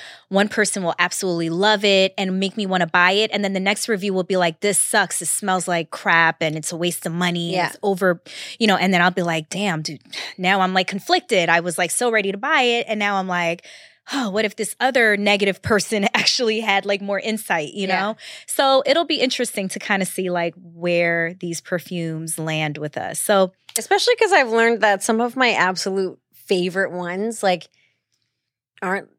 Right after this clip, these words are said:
Speaker 2: that loved or didn't get the best reviews. So it's like, honestly, I can't really
Speaker 1: You
Speaker 2: give
Speaker 1: know,
Speaker 2: a shit.
Speaker 1: I feel the same way. You know, I know,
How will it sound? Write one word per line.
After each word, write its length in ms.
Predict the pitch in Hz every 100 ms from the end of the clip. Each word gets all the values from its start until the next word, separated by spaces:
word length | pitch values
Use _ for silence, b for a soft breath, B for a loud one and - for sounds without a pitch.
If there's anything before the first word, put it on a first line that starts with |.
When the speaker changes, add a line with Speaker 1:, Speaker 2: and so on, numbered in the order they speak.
| _ -
Speaker 2:
that 220 | 180 196
loved 360 | 208 247 196 185
or 80 |
didn't 220 | 175 185 202
get 120 | 196
the 80 | 196
best 180 | 202
reviews. 300 | 196 190 233
So 100 | -
it's 160 | 185 180
like, 140 | 202 202 -
honestly, 320 | 208 208 233
I 100 | 190
can't 180 | 196 202
really 160 | 202 302
Speaker 1:
You 60 |
Speaker 2:
give 100 | 370
Speaker 1:
know, 40 | 415
Speaker 2:
a 40 |
shit. 280 | 440 170 185
Speaker 1:
I 120 | -
feel 160 | 359 494 466
the 80 | 453
same 180 | 440 440
way. 200 | 427 320
You 120 | 285
know, 240 | 320 302 - - - - B B -
I 140 | 240
know, 380 | 254 269 262 247